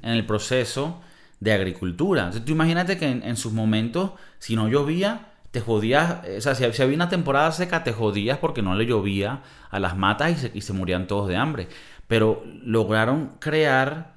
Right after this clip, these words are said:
en sus momentos un poco más rudimentarios, me imagino que con sistemas de, de bala-, de, de bajantes que trayeran el agua del río y le echara agua a la vaina siempre, así no llovi-, no, no, no lloviese. Esto no es una vaina nueva, esto lo hacían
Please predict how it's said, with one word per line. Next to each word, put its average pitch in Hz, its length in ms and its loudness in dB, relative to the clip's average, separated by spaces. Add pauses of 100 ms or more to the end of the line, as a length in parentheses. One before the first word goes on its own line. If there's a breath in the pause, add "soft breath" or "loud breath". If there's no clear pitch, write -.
(140)
en 104 200 -6
sus 104 160 -6
momentos 92 440 0
un 117 120 -2
poco 113 220 -2
más 113 180 0
rudimentarios, 110 680 2
me 104 60 2
imagino 90 360 -2
que 110 120 -2
con 95 260 -2 (320 loud breath)
sistemas 95 600 -2
de, 101 320 4
de 87 160 0
bala-, 85 400 0
de, 90 240 0
de 87 220 0
bajantes 95 600 0
que 90 140 -6
trayeran 85 380 0
el 82 340 -2
agua 80 260 2
del 87 180 0
río 95 460 -2
y 80 140 -6 (280 loud breath)
le 87 80 -2
echara 82 420 0
agua 87 480 0
a 85 40 0
la 80 120 0
vaina 85 340 0
siempre, 117 400 0
así 85 180 -6
no 87 100 0
llovi-, 90 280 -2
no, 90 160 -2
no, 90 100 -2
no 90 140 -2
lloviese. 90 400 0
Esto 87 140 -6
no 95 100 -2
es 104 40 -2
una 107 100 0
vaina 110 180 0
nueva, 95 300 0
esto 85 120 -6
lo 98 100 0
hacían 104 380 -4